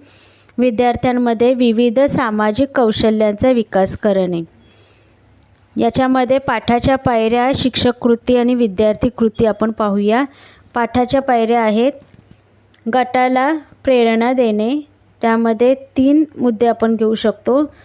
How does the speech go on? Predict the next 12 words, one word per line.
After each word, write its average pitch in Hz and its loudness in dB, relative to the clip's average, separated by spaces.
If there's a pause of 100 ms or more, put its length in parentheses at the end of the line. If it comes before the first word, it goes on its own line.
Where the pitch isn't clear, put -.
(160)
समस्यांची 233 -2
ओळख 220 2
करून 214 0
देणे, 208 0
समस्या 226 -2 (380)
स्पष्ट - 0
करणे, 226 0
भूमिका 226 -2
पालन 220 -2
संकल्पना 202 -2
स्पष्ट 202 -4
करणे. 180 -4